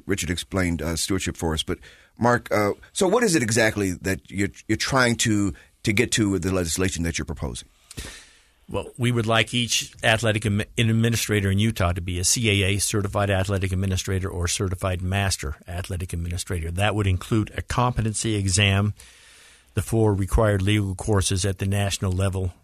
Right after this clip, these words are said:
Speaker 2: that include the fourteen legal duties, hazing, A D A,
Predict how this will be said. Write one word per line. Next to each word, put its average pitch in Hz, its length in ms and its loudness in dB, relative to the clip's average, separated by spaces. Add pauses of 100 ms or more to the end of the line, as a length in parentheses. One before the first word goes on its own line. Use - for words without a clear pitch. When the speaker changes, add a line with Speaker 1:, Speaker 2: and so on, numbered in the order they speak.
(200)
Speaker 2:
that 92 160 -4
include 92 300 -2
the 90 40 -8
fourteen 95 480 -4
legal 92 300 -2
duties, 92 580 -2 (240)
hazing, 98 720 -2 (800)
A 104 160 4
D 98 260 4
A, 95 320 2